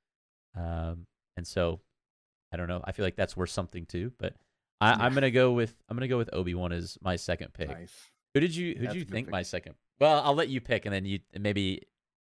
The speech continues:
Speaker 1: we can talk about who you thought my second pick
Speaker 2: I
Speaker 1: was after that.
Speaker 2: I thought th-
Speaker 1: Or is your
Speaker 2: I,
Speaker 1: second
Speaker 2: I had a
Speaker 1: pick,
Speaker 2: few,
Speaker 1: is my second
Speaker 2: I had a
Speaker 1: pick
Speaker 2: few
Speaker 1: gonna give away what you think is my next pick gonna be?
Speaker 2: Yes, that's, that, that's what I was about to say
Speaker 1: Oh,
Speaker 2: there.
Speaker 1: okay, okay.
Speaker 2: At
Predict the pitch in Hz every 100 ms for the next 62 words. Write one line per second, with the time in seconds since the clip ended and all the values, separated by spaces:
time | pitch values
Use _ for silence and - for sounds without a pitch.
0 | _ - 104 110 90 101 95 92 95 92
1 | 82 87 90 151 156 147 95 87 87 90
2 | 90 90 - _ _ _ _ _ _ _
3 | - 131 - - 151 143 120 - - _
4 | _ _ _ _ 123 - _ _ - 139
5 | 139 165 - 160 147 123 147 139 156 131
6 | 123 135 156 151 143 143 127 - - 120
7 | 113 113 110 110 107 98 101 110 - -
8 | _ - 104 98 107 104 110 156 98 90
9 | 85 62 - - _ _ _ _ _ _
10 | _ - 117 - 123 113 131 117 113 117
11 | 107 107 101 90 98 - 117 101 98 -
12 | - - 107 95